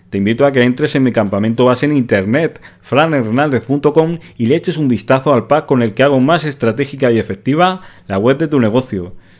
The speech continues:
Te mereces una web más eficaz y profesional, y que sobre todo que sea coherente con tu marca, que te diferencie y que te ayude a conseguir más clientes y a fidelizar, a mimar a los que ya tienes.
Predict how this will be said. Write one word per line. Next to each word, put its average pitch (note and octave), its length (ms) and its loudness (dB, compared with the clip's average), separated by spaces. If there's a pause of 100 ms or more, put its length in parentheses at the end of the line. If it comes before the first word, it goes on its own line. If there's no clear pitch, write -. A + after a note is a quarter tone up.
Te G2+ 100 -6
mereces C3+ 360 -4
una C3+ 120 2
web B2+ 180 2
más C#3+ 300 0
eficaz B2+ 400 -2
y C#3+ 60 -2
profesional, A2 760 -2 (460)
y C3 100 -6
que C#3 100 -2
sobre A#2+ 220 2
todo D3 220 4
que B2 120 -2
sea C#3+ 200 4
coherente C#3 520 2
con C3+ 180 0
tu G#2 100 -4
marca, A2+ 500 0 (200)
que A#2 100 0
te A#2+ 120 0
diferencie C#3+ 920 2 (220)
y E3+ 120 -2
que F#3 140 4
te C#3 180 2
ayude C#3+ 320 4
a D#3+ 40 4
conseguir C3 400 0
más C3+ 200 0
clientes C#3 520 0
y C3 100 2
a A2+ 40 2
fidelizar, G#2+ 600 0
a D3+ 80 2
mimar B2 340 2
a B2+ 60 4
los A2+ 160 0
que G2+ 160 -4
ya B2+ 180 2
tienes. G#2+ 480 -4